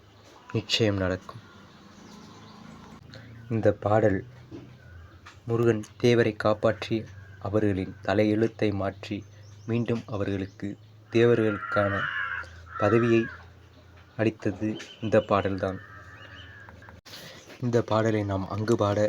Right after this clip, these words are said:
தேவலோகத்தில் தேவர்கள் வாழ்வதைப் போன்று மண்ணுலகில் நாமும் வாழலாம். இங்க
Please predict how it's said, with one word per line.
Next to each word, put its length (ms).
தேவலோகத்தில் 760
தேவர்கள் 520
வாழ்வதைப் 460
போன்று 340
மண்ணுலகில் 640
நாமும் 420
வாழலாம். 480
இங்க 220